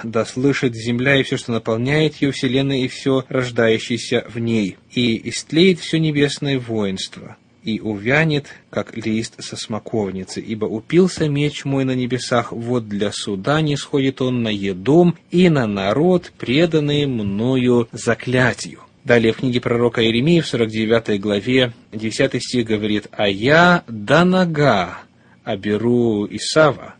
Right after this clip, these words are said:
открою потаённые места его, и скрыться он не может. Истреблено будет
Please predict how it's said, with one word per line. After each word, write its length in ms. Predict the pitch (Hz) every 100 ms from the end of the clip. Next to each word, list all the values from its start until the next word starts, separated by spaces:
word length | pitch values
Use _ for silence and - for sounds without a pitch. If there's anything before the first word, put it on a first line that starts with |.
| _
открою 600 | 127 123 - 147 170 170
потаённые 960 | 156 135 - 123 127 139 135 131 123 120
места 680 | 107 101 - - - 170 175
его, 440 | 131 101 92 82 _
и 160 | 131 107
скрыться 840 | - - 117 160 190 - - 165
он 480 | - 139 139 135 131 _
не 360 | 98 107 120 117
может. 680 | 117 113 117 107 95 - - _
Истреблено 1120 | 175 180 - 156 147 147 147 147 160 156 131
будет 680 | 107 107 101 92 92 - -